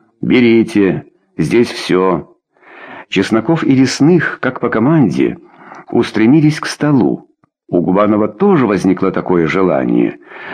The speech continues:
но он заставил себя оставаться на прежнем месте.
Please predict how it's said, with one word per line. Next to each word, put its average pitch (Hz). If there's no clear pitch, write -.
но 76
он 160
заставил 165
себя 160
оставаться 151
на 139
прежнем 87
месте. -